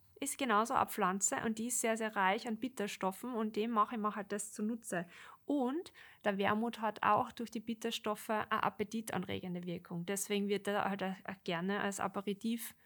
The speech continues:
quasi verwendet und eingesetzt, damit die eben dann, ähm, ja, dementsprechend auch gut das einsetzen kann. Und es macht auch Sinn, sowas Bitterstoffhaltiges eben schon vor dem Essen anzuwenden, so eine halbe Stunde vorher,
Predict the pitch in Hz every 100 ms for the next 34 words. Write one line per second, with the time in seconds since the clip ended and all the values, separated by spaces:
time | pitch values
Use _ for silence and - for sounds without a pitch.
0 | _ _ - 202 190 190 202 190 185 170
1 | - - 190 175 180 185 165 - 190 -
2 | 185 - - - _ _ _ _ 214 208
3 | 220 220 208 202 190 190 185 180 185 180
4 | 185 - 185 180 170 170 185 - _ -
5 | 208 190 196 190 196 - - 196 - 196
6 | - 185 - 226 226 - _ _ 202 202
7 | 202 262 175 - 190 - 202 330 - -
8 | - - 233 226 220 226 - 196 - 269
9 | 240 269 320 - - 202 185 175 185 -
10 | - 247 214 214 202 196 185 175 175 196
11 | 202 208 233 - 202 196 202 196 190 190
12 | - 190 196 185 175 - - 196 190 190
13 | 185 180 196 190 190 190 190 233 233 214
14 | 208 175 185 214